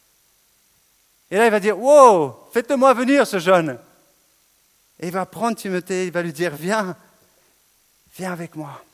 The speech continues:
<laughs> Le Seigneur connaissait Timothée et il connaissait son désir de le servir. Parce que le Seigneur, il nous voit, il connaît notre cœur. Seulement lui connaît notre cœur.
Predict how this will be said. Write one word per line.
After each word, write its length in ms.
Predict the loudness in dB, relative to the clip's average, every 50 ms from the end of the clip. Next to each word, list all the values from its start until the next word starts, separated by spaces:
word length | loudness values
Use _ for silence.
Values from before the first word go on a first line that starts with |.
| _ _ _ _ _ _ _ _ _ _ _ _ _ _ _ _ _ _ _ _ _ _ _ _ _ _ _ _ _ _ _ _ _ _ _ _ _ -18 -16
<laughs> 60 | -16 -16 -16 _ _ _ -20 -20 -20 -14
Le 100 | -10 -10
Seigneur 320 | -8 -6 -2 -2 -2 -2 -2
connaissait 360 | -4 -4 -4 -4 -4 -6 -6
Timothée 520 | -6 -8 -8 -8 -8 -6 -6 -6 -6 -6 -8 -16 -20 _ _ _ _ _ _ _ _
et 60 | -10 -10
il 100 | -10 -6
connaissait 380 | -6 -6 -4 -4 -6 -8 -10
son 160 | -10 -8 -8
désir 300 | -8 -8 -8 -10 -12 -12
de 100 | -10 -10
le 80 | -10 -10
servir. 540 | -12 -14 -16 -16 -16 -18 -20 -20 -20 -20 _ _ _ _ _ _ _ _ _ _ _ _ _ _ _ _ _ _ _ _ _ _ _ _ _ _ _ _ _ _ _
Parce 140 | -20 -18 -14
que 80 | -14
le 60 | -14
Seigneur, 320 | -12 -12 -8 -8 -6 -6 -6
il 60 | -8
nous 100 | -10 -12
voit, 240 | -10 -10 -10 -8 -10
il 40 | -10
connaît 220 | -14 -14 -14 -14
notre 180 | -14 -16 -18 -20
cœur. 260 | -20 -20 -20 _ _ _ _ _ _ _ _ _ _ _ _
Seulement 320 | -18 -14 -14 -12 -12 -12
lui 160 | -14 -14 -16
connaît 200 | -18 -18 -18 -18
notre 180 | -18 -20 -20 -20
cœur. 280 | _ _ -20 _ _